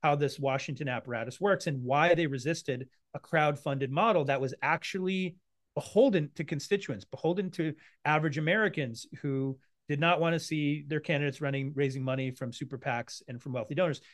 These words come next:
This threatens the entire systems, not to mention the consultant class who got paid a billion dollars. They lit a billion dollars on fire to give Clinton advice like,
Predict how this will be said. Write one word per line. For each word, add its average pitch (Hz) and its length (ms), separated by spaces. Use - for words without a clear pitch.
This 196 180
threatens 185 340
the 170 80
entire 156 320
systems, 117 480
not 202 260
to 208 100
mention 165 520
the 147 100
consultant 151 720
class - 600
who 139 240
got 143 280
paid 165 240
a 127 40
billion 165 520
dollars. 143 420
They 147 80
lit 175 180
a 151 60
billion 180 460
dollars 165 380
on 120 120
fire 120 460
to - 80
give 139 340
Clinton 160 540
advice 135 480
like, 120 260